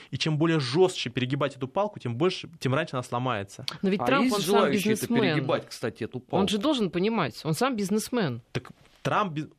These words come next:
Speaker 1: Трамп тоже, надо понимать, Трамп пришел как бы на своего электорате. Ему еще вторые президентские выборы, если он захочет выигрывать. Его электорат что говорит? "Ребят, мы за немцев, мы вообще бесконечно им рады,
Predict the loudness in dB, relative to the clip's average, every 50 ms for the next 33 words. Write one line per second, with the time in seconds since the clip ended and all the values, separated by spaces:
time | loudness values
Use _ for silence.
0 | _ _ -4 0 0 0 2 0 0 0 0 0 -2 -2 -2 -2 0 0 0 0
1 | -2 -4 _ -2 0 0 0 -2 -4 -4 -2 -2 -2 -2 -4 -4 -2 -2 0 2
2 | 2 2 2 2 0 -2 -4 -6 -8 -6 -2 0 2 4 4 2 2 0 -2 -2
3 | 0 0 0 -2 -2 -2 -2 0 0 0 -2 -4 -4 -2 -2 -2 0 0 0 0
4 | -2 -2 -2 -2 -2 0 0 -2 -2 -2 -2 -2 -2 -2 -2 -4 -4 -4 -2 -2
5 | -2 -2 -2 -4 -8 -4 -2 0 0 0 0 0 0 0 0 0 -2 -2 -2 -2
6 | 0 -2 -2 0 0 -2 -2 -4 _ _ _ _ _ _ _ _ _ 0 2 2
7 | 2 0 -2 -6 -14 _ _ -16 -8 -4 -2 0 0 0 -2 -4 -8 -14 _ _
8 | _ _ _ -6 -2 -2 0 0 -2 -4 -8 -6 -2 0 0 0 0 -2 -2 -4
9 | -4 -2 -2 0 -2 -2 -2 -2 0 0 0 0 0 0 0 0 -2 -2 -4 -10